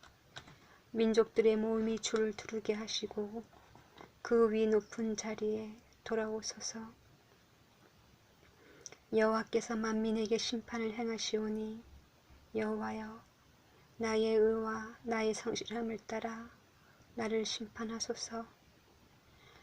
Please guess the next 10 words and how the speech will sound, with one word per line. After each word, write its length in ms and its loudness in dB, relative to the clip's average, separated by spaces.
악인의 500 6
악을 320 2
끊고 640 -4
의인을 500 4
세우소서. 720 -8
의로우신 580 4
하나님이 720 -2
사람의 520 2
마음과 640 0
양심을 640 -6